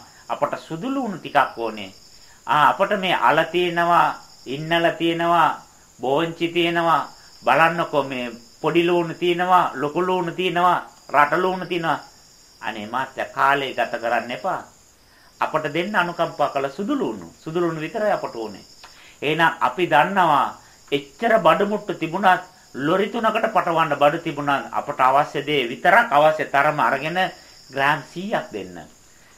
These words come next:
ග්‍රෑම් එකසිය පනහක් තියෙනවා දාන්නද? එපා. එපා. ඒ පනහ වැඩි.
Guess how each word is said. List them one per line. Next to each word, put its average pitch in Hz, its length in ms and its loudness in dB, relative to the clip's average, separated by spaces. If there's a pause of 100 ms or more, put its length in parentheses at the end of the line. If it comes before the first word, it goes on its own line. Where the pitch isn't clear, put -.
(200)
ග්‍රෑම් 160 320 0
එකසිය 202 360 -6
පනහක් 196 340 0
තියෙනවා 180 300 0
දාන්නද? 156 380 2
එපා. 123 420 -8 (760)
එපා. 113 300 -12 (640)
ඒ 143 180 -2
පනහ 147 460 0
වැඩි. 147 420 -2